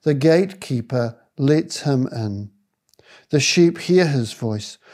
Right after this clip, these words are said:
One by one he calls his own sheep and leads them out. When he has brought out his flock,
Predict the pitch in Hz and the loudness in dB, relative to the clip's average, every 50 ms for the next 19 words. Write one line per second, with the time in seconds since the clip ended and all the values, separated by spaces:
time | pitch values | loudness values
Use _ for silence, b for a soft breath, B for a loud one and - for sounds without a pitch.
0 | B B B B - 156 170 180 185 202 196 190 185 175 165 151 151 156 156 160 | B B B B 2 2 4 4 4 4 4 4 6 6 4 6 6 4 4 4
1 | 151 143 143 135 135 - - 165 160 160 160 160 160 143 147 127 123 - - 151 | 4 2 2 2 0 0 2 4 6 6 6 4 4 0 -2 -2 -4 -4 -2 2
2 | 156 160 165 151 - - - 123 107 - - - _ _ _ _ _ _ _ _ | 4 4 4 2 -2 -4 -6 -6 -8 -8 -12 -18 _ _ _ _ _ _ _ _
3 | _ _ 135 123 113 120 135 147 139 135 127 - - - 120 113 107 110 120 123 | _ _ -8 -4 -2 0 2 2 2 0 -2 -6 -10 -8 -6 -4 -4 -4 -4 -6
4 | 113 - 131 - - _ _ _ _ _ _ _ _ _ _ _ _ _ _ _ | -6 -8 -12 -16 -20 _ _ _ _ _ _ _ _ _ _ _ _ _ _ _
5 | _ _ _ _ _ _ _ _ _ _ _ _ _ _ _ _ _ _ _ _ | _ _ _ _ _ _ _ _ _ _ _ _ _ _ _ _ _ _ _ _
6 | _ _ _ _ _ _ _ _ _ _ _ _ _ _ _ _ _ _ _ _ | _ _ _ _ _ _ _ _ _ _ _ _ _ _ _ _ _ _ _ _
7 | _ _ _ _ _ _ _ _ - 147 151 131 143 147 135 135 147 147 131 - | _ _ _ _ _ _ _ _ -2 0 2 4 4 4 4 6 6 4 4 2
8 | - - 156 160 175 185 165 165 165 165 151 131 151 139 135 - - - 143 135 | 0 2 4 6 6 4 4 2 2 2 2 0 0 -4 -4 -6 -6 -2 0 2
9 | 131 123 120 - - - | 2 2 0 -6 -14 -20